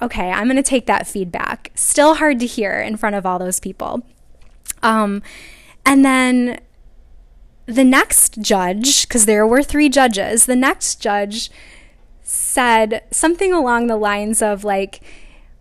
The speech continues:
"Yeah, how, I, I would have expected you to be," I don't e-, exactly remember what, how she put it into words, but basically, like, for how long I had been writing poetry, she thought that I would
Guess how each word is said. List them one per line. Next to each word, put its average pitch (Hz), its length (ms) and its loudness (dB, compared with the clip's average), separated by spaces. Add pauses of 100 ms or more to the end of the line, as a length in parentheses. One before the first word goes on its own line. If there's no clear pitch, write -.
(260)
"Yeah, 370 340 0
how, 320 540 2 (520)
I, 269 360 -4 (100)
I 254 120 -2
would 285 200 0
have 330 140 -2
expected 269 800 0
you 240 420 -4
to - 200 -2
be," 220 580 -6 (840)
I - 100 2
don't 453 180 0
e-, 247 220 -6
exactly 214 520 -2
remember 190 480 0
what, 196 260 -4
how 196 180 0
she - 180 -2
put 202 180 -2
it 190 40 -2
into 190 180 -4
words, 185 240 -2
but 214 140 -4
basically, 302 540 2
like, 208 280 -2
for - 200 -6
how 214 220 0
long 185 380 -2
I 190 60 -2
had 190 160 -2
been 185 140 -6
writing 180 340 -6
poetry, 185 520 -6
she 214 260 -2
thought 196 360 -2
that 196 140 -6
I 185 120 -4
would 180 200 -8